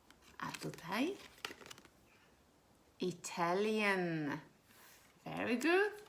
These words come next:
And the last one? Russian. Super. Very good,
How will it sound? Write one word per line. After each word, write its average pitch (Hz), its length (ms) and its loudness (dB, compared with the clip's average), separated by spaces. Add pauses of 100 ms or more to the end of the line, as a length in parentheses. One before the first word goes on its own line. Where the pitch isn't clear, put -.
(140)
And 151 280 -4
the 147 160 -10
last 302 500 4
one? 311 560 4 (1600)
Russian. 190 1080 2 (500)
Super. 202 840 2
Very 190 380 6
good, 180 260 0